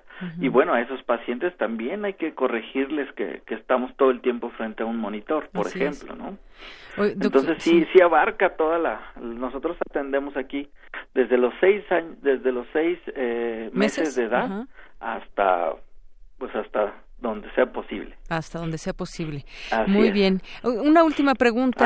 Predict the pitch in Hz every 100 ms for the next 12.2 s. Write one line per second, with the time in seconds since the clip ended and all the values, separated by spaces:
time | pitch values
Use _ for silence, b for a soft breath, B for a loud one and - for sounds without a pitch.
0 | 220 196 - 202 226 226 226 220 226 226
1 | - 214 208 202 180 208 220 226 208 214
2 | 202 - 202 196 190 190 180 170 170 190
3 | 247 220 - 156 160 165 170 170 165 165
4 | - 156 151 180 165 202 208 202 175 151
5 | 160 - 180 165 185 180 180 214 214 208
6 | - 214 220 - 165 170 175 175 185 170
7 | 156 151 151 160 151 156 - - 156 139
8 | 139 165 160 165 170 160 156 156 151 -
9 | 180 175 160 160 165 190 190 185 180 B
10 | B B 220 240 269 247 - 254 247 240
11 | 190 202 175 202 208 208 190 175 180 170
12 | 233